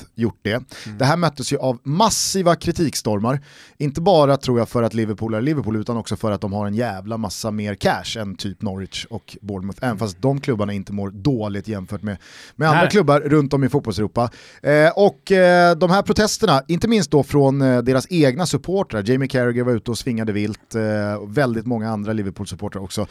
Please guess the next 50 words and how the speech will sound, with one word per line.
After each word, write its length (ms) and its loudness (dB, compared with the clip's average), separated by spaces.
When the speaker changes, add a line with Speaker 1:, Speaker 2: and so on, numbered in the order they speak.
Speaker 1:
Eh, 320 -6
Speaker 2:
Jamie 220 -8
Carragher 360 -6
ska 120 -14
alltid 520 -6
nämnas 400 -8
numera. 220 -14
Speaker 1:
Nej, 200 -8
men 80 0
så 80 2
då 80 4
backade 360 2
de. 180 2
Speaker 2:
Ja. 240 -8
Speaker 1:
"Vi, 380 4
eh, 540 4
vi 400 0
pudlar 380 4
här, 260 4
vi, 420 2
Speaker 2:
Mm. 460 4
Speaker 1:
eh, 160 0
usvänger. 600 0
Uppenbarligen 760 4
så 140 -2
var 140 2
vi 80 2
helt 280 0
snett 340 -6
på 200 0
det, 80 0
så 80 -8
vi 80 -2
kommer 200 -6
inte 260 -6
permittera 520 -4
någon." 140 -10
Vad 100 -4
tycker 80 -2
du 60 0
om 60 -2
det? 120 -6
Speaker 2:
Ja, 100 0
men 100 -2
jag 100 -8
tycker 180 -8
det 60 -6
är 20 -4
helt 200 -8
rätt. 280 -18